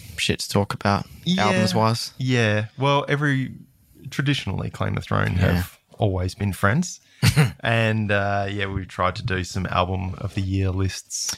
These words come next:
Speaker 1: Actually, one other housekeeping thing.
Speaker 2: Mm.
Speaker 1: We've been doing a lot of interviews the last couple of weeks for the upcoming tour, written
Speaker 2: Oh,
Speaker 1: and phone. I was just
Speaker 2: yeah,
Speaker 1: gonna
Speaker 2: yeah, yeah.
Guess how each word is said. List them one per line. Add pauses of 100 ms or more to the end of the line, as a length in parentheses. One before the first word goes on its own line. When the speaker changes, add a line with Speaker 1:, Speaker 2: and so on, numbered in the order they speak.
Speaker 1:
Actually,
one
other
housekeeping
thing. (120)
Speaker 2:
Mm. (140)
Speaker 1:
We've
been
doing
a
lot
of
interviews
the
last
couple
of
weeks (600)
for
the
upcoming
tour, (800)
written
Speaker 2:
Oh,
Speaker 1:
and
phone.
I
was
just
Speaker 2:
yeah,
Speaker 1:
gonna
Speaker 2:
yeah,
yeah.